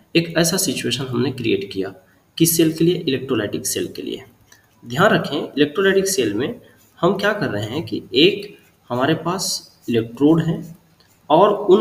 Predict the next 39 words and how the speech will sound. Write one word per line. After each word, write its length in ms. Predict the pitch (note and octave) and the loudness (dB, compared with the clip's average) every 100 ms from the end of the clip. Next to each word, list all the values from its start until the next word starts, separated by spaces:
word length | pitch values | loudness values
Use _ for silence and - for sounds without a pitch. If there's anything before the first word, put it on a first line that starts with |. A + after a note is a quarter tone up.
| - | 4
electrodes 680 | D#3+ D3 D3+ - G3 F#3+ - | 4 2 2 4 6 6 -2
को 220 | - - - - _ _ _ _ _ _ - | -4 -8 -8 -16 _ _ _ _ _ _ 2
हमने 200 | F#3+ A3 | 4 4
क्या 180 | E3 A#2 | 2 -2
किया 240 | - G#2 | -2 -4
है, 100 | C3 D#3 | -2 -2
उन 180 | C#3 C#3+ | 0 -2
electrodes 560 | A#2 B2+ C3 D#3 D#3 - | -2 -4 -2 0 0 -4
के 120 | G#2 | -6
लिए, 300 | G#2 E3 - - _ _ _ - | -4 -6 -8 -20 _ _ _ 2
उन 140 | F#3+ | 4
electrodes 640 | G3 G#3 D3+ - E3+ F#3+ - | 4 0 0 0 2 2 0
के 140 | D#3 | -2
लिए 420 | C3 B2 C3+ E3+ - _ _ - | -2 -2 -2 -4 -6 _ _ -6
ऐसा 300 | A#2 B2 - | -2 -2 -2
हमने 280 | E3 D3 C#3 | -2 -2 0
deep 240 | A#2 C#3+ C#3 | 0 -2 0
कर 120 | D3+ | -2
दिया 180 | C#3+ E3+ | 2 2
और 160 | D#3 - | 0 -2
पहले 200 | B2+ D#3+ | 0 2
ही 100 | F3 | 2
clear 280 | - D#3 C#3 | 2 2 2
कर 140 | C#3 | 0
दिया 180 | C3+ D#3 | -2 -2
कि 160 | E3 E3 | -2 -2
इलेक्ट्रोड 460 | B2+ A#2+ A#2+ C#3+ - | -2 -4 -4 -4 -2
कैसा 260 | C#3+ C#3+ F3+ | -4 0 -2
है, 200 | - - - _ _ _ | -2 -10 -18 _ _ _
inert 340 | D3 C#3+ C#3+ - | 8 8 8 2
है। 220 | - - | -4 -4
inert 280 | C3 C#3+ D#3 | 0 2 2
है, 100 | D3+ | 0
इसका 240 | C#3+ - C#3+ | -2 -2 -4
मतलब 280 | - C3 | -2 -2
ये 100 | A#2 A2+ | -2 -2
हुआ 240 | G#2+ D3+ - - - - | -4 -6 -8 -16 -18 0
कि 80 | D3 | 2
ये 180 | C3 | 2